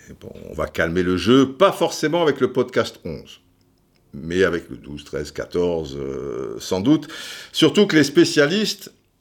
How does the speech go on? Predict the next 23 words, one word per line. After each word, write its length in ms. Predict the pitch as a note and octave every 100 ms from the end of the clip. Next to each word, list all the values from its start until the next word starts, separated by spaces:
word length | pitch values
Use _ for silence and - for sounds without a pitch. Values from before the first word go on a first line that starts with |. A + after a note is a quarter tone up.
| _
m'avaient 260 | F#2 G2 A2
bien 240 | G#2 E3
précisé, 640 | E3+ C#3 C3 A#2+ C3 F3+ -
Didier, 480 | G2+ C3+ G2+ D#2+ - _ _ _ _ _ _ _ _ -
attention, 400 | B2 A#2+ - - - _ _ _
Achtung, 520 | B2+ - - D3 D#2 - _ _ _ _ - _ _ - - _ _ _ _ -
huit 300 | G#2 D3+ A#3+
minutes, 640 | A#3 G3+ G3+ G3+ - - _ _
c'est 240 | - B2 -
un 80 | A#2+
maximum 960 | D#3+ G3+ - E3 D3+ D#3 D#3+ F3 G3 G#3+ _ _ _ _ _ _ -
si 140 | G#2
tu 140 | - G#2
fais 160 | C3
un 80 | G#2
podcast 760 | - G2 - C#3 D#3+ D#3+ - - B2
et 100 | -
qu'il 240 | A#2 B2
y 80 | D#3+
a 200 | E3+ -
uniquement 520 | E3+ E3 D3 D3 F3
ta 140 | F3 B2
voix. 420 | F#2+ C#2+ -